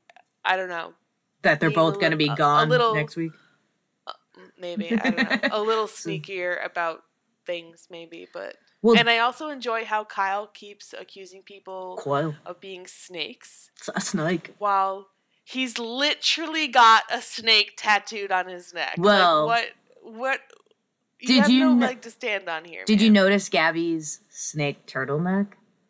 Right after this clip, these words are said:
Speaker 2: We got the
Speaker 1: I
Speaker 2: turtleneck
Speaker 1: didn't.
Speaker 2: again. So she was wearing, like, a snake print
Speaker 1: My God,
Speaker 2: turtleneck.
Speaker 1: there's, like, so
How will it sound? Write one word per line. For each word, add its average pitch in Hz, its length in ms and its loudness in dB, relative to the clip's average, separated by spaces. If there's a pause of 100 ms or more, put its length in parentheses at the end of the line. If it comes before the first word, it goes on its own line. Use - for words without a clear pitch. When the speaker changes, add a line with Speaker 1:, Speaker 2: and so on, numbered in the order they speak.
(140)
Speaker 2:
We 143 60 -4
got 143 220 0
the 202 80 0
Speaker 1:
I - 20 -6
Speaker 2:
turtleneck 190 540 -2
Speaker 1:
didn't. 123 160 -14
Speaker 2:
again. 90 240 -14 (240)
So - 160 -8
she - 180 -4
was 180 100 -4
wearing, 202 280 2
like, 202 160 0
a 185 60 -6
snake 160 520 -10 (140)
print 175 180 -6
Speaker 1:
My 226 120 -6
God, 190 240 -2
Speaker 2:
turtleneck. 180 80 -2
Speaker 1:
there's, - 180 -2
like, 160 240 -8
so - 320 -14